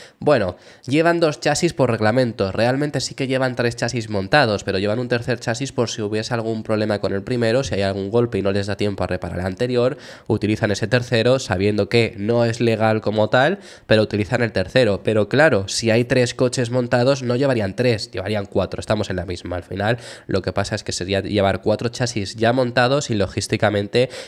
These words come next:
eso es altamente com-, eh, complicado. Además, no solo estamos, no esta-,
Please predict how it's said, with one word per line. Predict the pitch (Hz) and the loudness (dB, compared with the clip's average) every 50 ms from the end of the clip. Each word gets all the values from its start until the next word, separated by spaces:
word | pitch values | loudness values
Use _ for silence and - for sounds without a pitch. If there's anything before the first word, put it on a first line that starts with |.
| - | -2
eso | - 113 110 - 113 104 | 0 0 0 2 2 2
es | 104 113 - 110 | 2 2 0 0
altamente | 101 - - 92 92 98 101 117 - | -2 0 -2 -2 -2 -2 -2 -4 -4
com-, | - 95 92 - | -4 -4 -6 -4
eh, | - 98 92 | -4 -4 -2
complicado. | - - 98 92 92 90 90 90 - 117 107 98 85 98 95 - - - - - - | 0 0 -2 -2 -2 -2 -4 0 2 2 4 4 2 -2 -4 -8 -10 -14 -16 -8 0
Además, | 123 131 135 135 135 135 147 170 202 196 - 147 | 4 6 6 6 6 6 6 4 4 2 -2 -2
no | 139 139 156 175 170 | 0 2 4 4 2
solo | - - 180 180 175 160 | 2 0 0 0 2 0
estamos, | 135 - - 139 143 139 127 - - 82 | -2 -2 -2 -2 -2 -2 -4 -6 -8 -8
no | - 113 120 127 | -6 -4 -4 -4
esta-, | 127 - - - | -4 -6 -10 -14